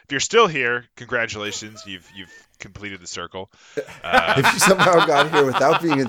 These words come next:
Speaker 2: the beginning, even more props.
Speaker 1: Amazing, amazing.
Speaker 2: You
Speaker 1: So
Speaker 2: are
Speaker 1: you hit the
Speaker 2: Nostromo.
Speaker 1: announcement. You still hit the announcement. So,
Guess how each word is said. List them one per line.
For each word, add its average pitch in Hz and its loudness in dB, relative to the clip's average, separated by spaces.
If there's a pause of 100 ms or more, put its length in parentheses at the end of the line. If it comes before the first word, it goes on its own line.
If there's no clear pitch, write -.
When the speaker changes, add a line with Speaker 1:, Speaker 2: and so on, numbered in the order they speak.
Speaker 2:
the 131 -4
beginning, 107 -2 (440)
even 180 -2
more 127 4
props. 104 -2
Speaker 1:
Amazing, 123 -2 (140)
amazing. 113 2
Speaker 2:
You 151 6
Speaker 1:
So 143 6
Speaker 2:
are 127 6
Speaker 1:
you 123 4
hit 113 0
the 113 6
Speaker 2:
Nostromo. 117 4
Speaker 1:
announcement. 110 0
You 117 -12
still 160 -6
hit 147 -4
the 143 -8
announcement. 104 -10
So, 95 -8